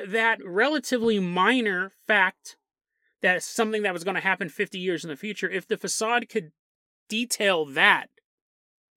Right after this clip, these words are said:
could it then not tell us when the universe is going to end? So forget your doomsday clocks and your green button.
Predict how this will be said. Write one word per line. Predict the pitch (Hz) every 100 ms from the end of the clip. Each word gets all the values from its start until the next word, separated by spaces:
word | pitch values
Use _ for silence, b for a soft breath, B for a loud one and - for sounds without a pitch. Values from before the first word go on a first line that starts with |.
| _
could | - 208 208
it | 180 147
then | 147 202 214 190
not | 202 196 -
tell | - 254 214
us | 160 -
when | 165 202 208 202 190
the | 180
universe | 190 240 160 147 -
is | 156
going | 165 175 170
to | -
end? | - 196 190 110 - _ _ _ _ _ _ _ _ _ _ _ _ _ _ _ _ _ _ _ _ _ _ _
So | - 277
forget | - 262 208 294
your | 233 254
doomsday | 180 208 220 175 214 202
clocks | - 190 180 180 180 -
and | 156 147
your | 143
green | 123 135 165 185 185 185 185
button. | 147 160 165 165 170